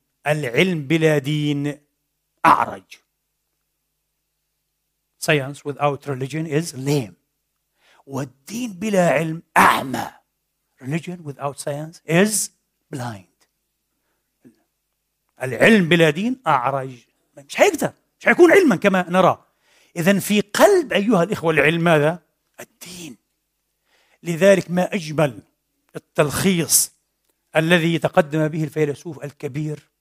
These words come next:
والمؤلف طبعا، آه، المؤمن بالله، آه، سوينبيرن،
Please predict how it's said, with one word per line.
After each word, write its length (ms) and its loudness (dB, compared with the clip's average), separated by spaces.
والمؤلف 520 -4
طبعا، 400 -12
آه، 220 -14
المؤمن 340 -10
بالله، 380 -4
آه، 120 -12
سوينبيرن، 640 -2